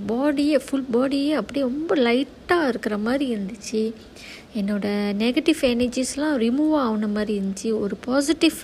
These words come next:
energy எனக்கு vibration கிடைச்ச மாதிரி ஒரு feel பண்ணிச்சு. அவ்வளோ சந்தோஷமா இருந்தேன். இந்த universe தான் வந்து சத்யா மேம் வந்து எனக்கு காட்டி கொடுத்துருக்குறாங்கன்னு நான் நம்புறேன். So, thank you universe, thank you universe,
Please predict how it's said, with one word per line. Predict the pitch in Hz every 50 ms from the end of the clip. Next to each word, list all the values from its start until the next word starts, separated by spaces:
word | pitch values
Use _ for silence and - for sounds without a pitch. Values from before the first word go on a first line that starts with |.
| - - - - - - - - -
energy | 220 226 220 240 247 226 254 247 220 - - - -
எனக்கு | 208 202 208 - 202 202 202 202 202 196 196 190 185
vibration | 202 226 247 240 - 285 262 - - 233 190 - 214 214 220 269
கிடைச்ச | 254 - - - 320
மாதிரி | 294 277 285 320 359 359 339
ஒரு | 302 262 226 202 - -
feel | 240 247 233 208 -
பண்ணிச்சு. | 220 202 202 190 - -
அவ்வளோ | 214 208 208 214 240 - - - 427 427 440 - -
சந்தோஷமா | 240 233 240 254 254 - - 254 240 233 226
இருந்தேன். | 214 202 202 196 196 190 196 202 202 208 214 214 - - - - - - - - - -
இந்த | 202 214 208 202 202 202 202 202 202 202
universe | 208 233 277 294 311 285 269 254 247 - -
தான் | - 269 269 262 233
வந்து | 220 220 220 226 269 277 277 262 240 220 208
சத்யா | - - 214 208 - 247 240
மேம் | 226 220 214 202 196 190 202 196 202
வந்து | 202 202 202 220 247 240 220
எனக்கு | 208 196 196 - - 180
காட்டி | - 214 226 226 - 240 -
கொடுத்துருக்குறாங்கன்னு | 226 214 - - 226 220 214 - 214 214 214 214 214 226 233 247 294 294 285
நான் | 254 202 196 190 185 196 190
நம்புறேன். | 196 208 233 226 220 - - - - - - - - - - - - - - -
So, | - - - 226 208
thank | 190 - 233 233 247 233
you | -
universe, | 262 254 226 226 214 220 226 220 226
thank | - 226 214 214
you | 214 254
universe, | 226 220 214 214 214 220